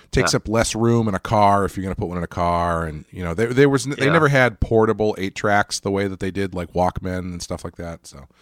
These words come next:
Speaker 2: Yeah.
Speaker 1: <clears throat> I, you know,
Speaker 2: I
Speaker 1: I
Speaker 2: thought
Speaker 1: say
Speaker 2: about when I was go
Speaker 1: I,
Speaker 2: ahead.
Speaker 1: I was just gonna say, I say the thing about not knowing how to use a rotary phone being,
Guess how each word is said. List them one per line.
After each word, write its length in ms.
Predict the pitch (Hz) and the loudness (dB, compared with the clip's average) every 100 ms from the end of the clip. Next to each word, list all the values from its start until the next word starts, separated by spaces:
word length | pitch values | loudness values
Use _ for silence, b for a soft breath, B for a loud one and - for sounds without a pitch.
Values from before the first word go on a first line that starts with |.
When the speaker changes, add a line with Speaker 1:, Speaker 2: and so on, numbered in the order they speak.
| b b b b | b b b b
Speaker 2:
Yeah. 280 | 107 101 90 - - 220 | -4 -2 -2 -6 -10 -10
Speaker 1:
<clears throat> 280 | 147 101 - | -10 -4 2
I, 80 | |
you 140 | 196 190 | 4 6
know, 80 | 165 | 6
Speaker 2:
I 40 | |
Speaker 1:
I 20 | |
Speaker 2:
thought 100 | 147 139 | 8 8
Speaker 1:
say 80 | |
Speaker 2:
about 160 | - 117 | 8 6
when 100 | 117 | 4
I 60 | 113 | 0
was 220 | 113 - _ _ _ _ _ _ _ - | -2 -6 _ _ _ _ _ _ _ 0
go 60 | |
Speaker 1:
I, 20 | 151 | 0
Speaker 2:
ahead. 100 | - | 2
Speaker 1:
I 40 | 143 | 0
was 80 | |
just 140 | 135 - | 0 0
gonna 100 | 156 | 4
say, 120 | 143 | 6
I 60 | 131 | 6
say 240 | - 175 | 6 6
the 100 | 156 | 4
thing 220 | - 156 | 4 2
about 220 | 139 123 123 | 4 2 4
not 200 | 123 123 | 0 2
knowing 220 | 120 117 | 0 2
how 100 | 120 | 0
to 60 | |
use 160 | 110 107 | 2 -2
a 40 | 101 | 0
rotary 280 | 104 98 92 | 0 0 -2
phone 300 | 117 117 113 | -2 -2 -2
being, 320 | 95 85 | -4 -6